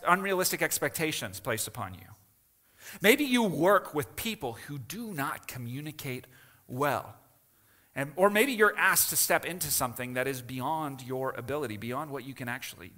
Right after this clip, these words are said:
do. Right? And so, so you have a possible future as you think about how life will be harder. Your possible future is, gosh, tomorrow and the next day and the next day,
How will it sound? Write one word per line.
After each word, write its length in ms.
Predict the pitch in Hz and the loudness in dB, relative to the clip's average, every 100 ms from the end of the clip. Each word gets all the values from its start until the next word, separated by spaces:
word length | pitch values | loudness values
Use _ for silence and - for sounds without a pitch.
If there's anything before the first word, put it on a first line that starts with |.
| - | -12
do. 240 | 165 - - _ _ _ _ _ _ _ _ - | -12 -12 -18 _ _ _ _ _ _ _ _ -2
Right? 140 | 165 190 | 6 8
And 100 | 196 | 8
so, 280 | - 226 190 - - - | 12 10 10 0 -20 -20
so 160 | - 214 | 0 0
you 320 | 170 208 311 | 4 8 12
have 160 | 349 196 | 12 12
a 60 | |
possible 480 | 180 196 180 180 165 | 12 12 12 8 2
future 400 | - 175 160 190 | 2 0 4 6
as 120 | 165 | 6
you 120 | 202 | 4
think 280 | 262 226 202 | 2 2 2
about 380 | 185 185 180 - - - | 10 12 12 8 -8 2
how 220 | - 190 | 12 12
life 380 | 180 180 220 - | 12 12 12 12
will 140 | 196 | 6
be 100 | 175 | 8
harder. 340 | 160 175 220 180 | 10 12 12 10
Your 180 | 165 277 | 6 8
possible 380 | 208 180 180 | 10 8 4
future 360 | 180 202 190 202 | 0 -2 4 6
is, 160 | 180 - - - - - - | 6 0 -12 -20 -20 -20 6
gosh, 400 | 160 123 - - - _ _ _ _ _ _ _ _ _ _ _ _ - | 6 8 0 -6 -14 _ _ _ _ _ _ _ _ _ _ _ _ -6
tomorrow 560 | 147 127 123 156 208 196 - _ _ _ _ _ _ _ | -2 0 2 0 -4 -16 -20 _ _ _ _ _ _ _
and 140 | 139 131 | -6 -4
the 40 | |
next 300 | 120 127 - | -6 -4 -4
day 280 | 156 160 208 - _ _ _ _ _ _ _ | -4 -6 -8 -20 _ _ _ _ _ _ _
and 140 | 147 131 | -8 -6
the 40 | |
next 300 | 120 131 - | -4 -4 -6
day, 300 | 175 202 208 | -6 -8 -12